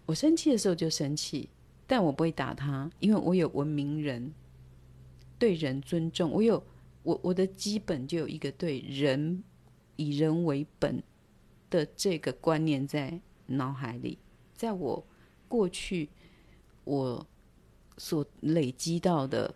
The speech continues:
呃，经验中，我们知道不管是小孩有多小，他都是一个人。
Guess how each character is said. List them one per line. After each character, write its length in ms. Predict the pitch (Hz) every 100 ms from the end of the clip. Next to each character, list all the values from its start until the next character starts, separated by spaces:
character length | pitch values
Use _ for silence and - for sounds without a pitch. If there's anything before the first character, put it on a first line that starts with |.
| - - _ -
呃， 220 | 135 117
经 260 | - 175
验 220 | 170 156 139
中， 280 | 147 143 156 _ _ _ -
我 100 | 160
们 220 | 147 160
知 160 | - 208
道 300 | 220 202 143
不 160 | -
管 340 | 190 160 123 135
是 420 | - - 160 - - _ _ -
小 340 | - - 156 135
孩 180 | 139
有 160 | 139 139
多 280 | - 123 120
小， 340 | - - 117 - -
他 140 | -
都 160 | - 170
是 160 | - 160
一 80 |
个 120 | 151 127
人。 400 | 120 - -